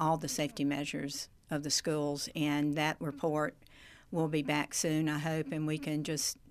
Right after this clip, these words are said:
and safety is something also that you always have to keep reviewing over and over again, depending on what is happening, and, and safety measures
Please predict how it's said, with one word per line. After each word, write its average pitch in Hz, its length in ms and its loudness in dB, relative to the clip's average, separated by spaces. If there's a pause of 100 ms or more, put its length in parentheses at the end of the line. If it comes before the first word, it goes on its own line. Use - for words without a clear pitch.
(480)
and 170 180 2
safety 254 440 6
is 147 80 2
something 151 420 0
also 151 400 0
that 143 240 -2
you 160 140 -4
always 170 500 2
have 156 280 0
to 147 240 0 (2250)
keep 175 300 2 (840)
reviewing 156 800 4
over 170 300 2
and 156 100 0
over 151 260 0
again, 143 320 2
depending 165 500 2
on 147 320 2
what 156 200 0
is 147 140 -2
happening, 156 600 0
and, 143 500 0
and 147 200 -2
safety 156 340 -2
measures 147 720 -2